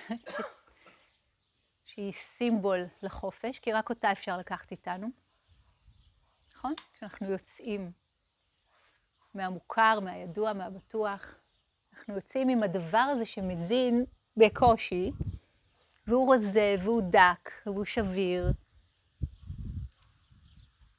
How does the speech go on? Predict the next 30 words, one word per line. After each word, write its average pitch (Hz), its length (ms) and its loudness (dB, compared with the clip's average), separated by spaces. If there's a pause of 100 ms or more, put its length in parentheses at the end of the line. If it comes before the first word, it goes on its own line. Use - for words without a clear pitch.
(580)
והוא 190 240 -2
מהיר, 196 500 0 (260)
והוא 185 160 -6
פשוט, - 580 -6 (300)
ואפשר 185 500 -2 (220)
פשוט - 260 -12
לחטוף - 420 -2
על 226 80 2
הדרך 226 420 0 (100)
וללכת, 190 800 -2
ויש 208 220 -2
משהו. 214 400 0 (2250)
לפחות - 460 0
להתחלה, 226 500 0
לפחות 254 320 0
לשלב 240 420 2
הראשון 220 400 -2
של 214 120 -8
מסע 190 340 4
הגיבור, 175 600 2
מסע 190 280 -2
הגיבורה, 175 480 0
מי 180 80 -6
שמכיר 180 460 -14
את - 160 -18
ה-, - 1400 -18
<clears throat> 226 100 4
את 208 100 -4
הספר 196 480 -8
הזה, 185 200 -14